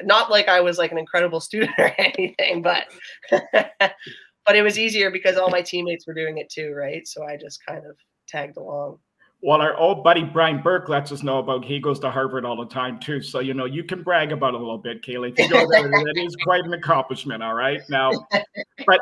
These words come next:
Speaker 2: speaking of Harvard, speak to the athletics at Harvard, because, I mean, the first thought that anybody, when that name is mentioned, athletics is, isn't what you hear. Now, if you're of the vintage of Rick and your parents and me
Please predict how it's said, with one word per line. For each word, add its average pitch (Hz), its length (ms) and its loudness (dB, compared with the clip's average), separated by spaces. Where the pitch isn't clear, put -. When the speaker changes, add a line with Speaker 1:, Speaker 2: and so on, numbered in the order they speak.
Speaker 2:
speaking 311 440 -8
of 247 120 -2
Harvard, 147 560 0
speak - 460 -8
to 247 80 -4
the 220 140 -2
athletics 156 560 -6
at 135 80 -10
Harvard, 127 220 -6
because, 143 380 -6
I 160 40 -8
mean, 165 160 -6
the 175 80 -4
first 285 400 -8
thought 151 400 -2
that 131 200 -6
anybody, 165 460 -4
when 147 140 -4
that 196 240 -6
name 151 240 -4
is 120 180 -10
mentioned, 117 540 -8
athletics 151 680 -2
is, 120 220 -12
isn't 143 320 -2
what 117 220 -10
you 120 140 -12
hear. 123 420 -6
Now, 139 440 4
if 160 200 -4
you're 175 200 0
of 151 100 -4
the 170 100 0
vintage 180 460 -2
of 143 240 -4
Rick 165 420 0
and 139 160 -6
your 135 220 -4
parents 151 540 -6
and 135 200 -6
me 147 520 -6